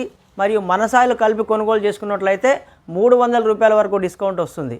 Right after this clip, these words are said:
అలాగే మరి రసం పీల్చే పురుగుల నివారణ కోసం మరియు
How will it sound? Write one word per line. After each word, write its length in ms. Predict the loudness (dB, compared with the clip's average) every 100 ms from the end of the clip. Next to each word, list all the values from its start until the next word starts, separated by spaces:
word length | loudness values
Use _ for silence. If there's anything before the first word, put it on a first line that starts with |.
| -14 _ _ 0
అలాగే 440 | 4 6 4 2 0 -6 _ _ -4
మరి 240 | 0 2 0 -6 _ _ _ _ _ _ _
రసం 260 | -2 2 0 0
పీల్చే 240 | 0 0 2
పురుగుల 280 | 2 4 2 2
నివారణ 340 | 4 4 2 -2
కోసం 260 | -2 -2 -4 -8 _ _ -4
మరియు 240 | 0 0